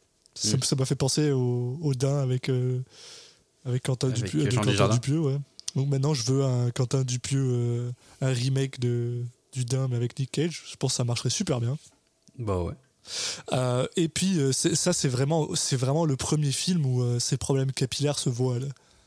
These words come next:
Speaker 2: Ouais.
Speaker 1: Où, euh, sa coiffure, oh mon Dieu, c'est super disturbant. Et, et je vais être honnête avec toi, ça m'a, ça, ça, ça a été, ça a rendu le film difficile pour moi de, genre,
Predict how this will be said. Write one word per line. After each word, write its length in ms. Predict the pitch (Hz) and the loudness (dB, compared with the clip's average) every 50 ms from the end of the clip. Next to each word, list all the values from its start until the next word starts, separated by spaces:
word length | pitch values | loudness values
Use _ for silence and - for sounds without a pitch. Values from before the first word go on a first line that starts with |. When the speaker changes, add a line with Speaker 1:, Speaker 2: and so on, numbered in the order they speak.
| _ - - - _ _ - | _ -20 -20 -20 _ _ -2
Speaker 2:
Ouais. 120 | 110 92 127 | 0 0 2
Speaker 1:
Où, 100 | 127 123 | 2 0
euh, 400 | 120 120 120 120 120 120 120 120 | 0 0 0 0 0 0 0 0
sa 180 | 120 - 143 123 | 0 0 -2 -2
coiffure, 500 | - - 151 127 - - - 170 170 139 | 0 0 -2 -2 -2 -2 0 0 0 2
oh 100 | 143 147 | 0 0
mon 120 | 143 139 | 0 0
Dieu, 220 | 131 131 135 131 131 - - - - - - | 0 0 0 -2 -2 -4 -10 -16 -14 -8 -6
c'est 340 | - - - - 175 175 175 | -4 -2 -2 0 0 0 0
super 880 | - - - - - - - - 185 185 180 - 180 175 165 160 151 139 | -2 -2 -4 -4 -2 -2 -2 -2 -2 -2 -2 -2 0 0 0 0 0 -2
disturbant. 760 | 117 127 131 - - - 147 123 117 117 123 117 120 120 - _ _ _ _ - - - - _ _ - | -2 -2 -2 -2 -2 0 0 0 0 0 0 0 -2 -4 -6 _ _ _ _ -20 -20 -20 -20 _ _ -10
Et, 680 | 381 240 135 131 131 127 127 127 127 123 123 123 127 135 - _ _ _ _ _ _ _ _ _ - | -4 -2 0 0 0 0 0 0 0 0 0 0 0 -2 -6 _ _ _ _ _ _ _ _ _ -6
et 260 | 277 160 131 131 131 | -4 -2 0 0 0
je 100 | 120 117 | 0 0
vais 80 | 123 131 | 0 0
être 160 | 135 - - | 0 2 2
honnête 160 | 151 160 156 | 2 2 2
avec 220 | 156 139 135 123 - | 2 2 0 0 0
toi, 180 | - 170 185 | 0 0 2
ça 240 | - - - - 127 | 2 0 0 0 0
m'a, 880 | 123 123 127 131 127 127 127 123 127 147 - - - - - - - - - - _ _ _ _ _ _ _ _ _ _ _ _ _ - - - - - | 2 2 0 0 0 0 0 -2 -2 -2 -4 -4 -4 -4 -6 -8 -8 -12 -14 -18 _ _ _ _ _ _ _ _ _ _ _ _ _ -20 -20 -20 -12 -6
ça, 240 | - - - - - - - | -4 -4 -2 -4 -4 -6 -4
ça, 380 | - - - - - - - - | -2 -2 0 0 0 0 0 0
ça 300 | - - - - 165 151 | 0 0 0 0 0 0
a 60 | 143 | 0
été, 220 | 143 - - - | -2 -2 -2 -2
ça 220 | - - - 139 139 | 0 2 2 2 2
a 60 | 131 | 2
rendu 280 | 117 131 135 131 - | 0 0 0 0 0
le 60 | 180 165 | 0 0
film 240 | - - 175 170 | 0 0 0 0
difficile 500 | 156 135 139 - - 147 - - 156 156 | 0 0 0 0 0 0 0 0 0 0
pour 140 | 147 143 127 | 0 0 2
moi 120 | 127 135 131 | 2 2 2
de, 180 | 120 120 117 | 2 0 0
genre, 240 | 117 123 127 120 123 | 0 0 0 0 -2